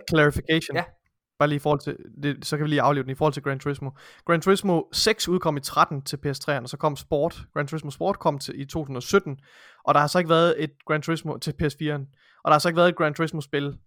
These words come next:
Speaker 1: siden, øh, men der kommer en syver her til toogtyve. Så det
Speaker 2: Det er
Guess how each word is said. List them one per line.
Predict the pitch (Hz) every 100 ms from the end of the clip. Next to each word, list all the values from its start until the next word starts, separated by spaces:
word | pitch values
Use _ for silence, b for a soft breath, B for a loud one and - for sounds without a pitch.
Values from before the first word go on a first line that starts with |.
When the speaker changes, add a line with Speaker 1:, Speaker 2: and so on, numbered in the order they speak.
| -
Speaker 1:
siden, | - 156 147 147 139 139
øh, | 139 139 131 127 123
men | 139
der | 143
kommer | - 170 139 131
en | 147
syver | 139 - 247 135 127
her | 127 - -
til | 135 139 _ _
toogtyve. | - - - 131 123 127 _ _
Så | 123 - -
det | 143
Speaker 2:
Det |
er | 156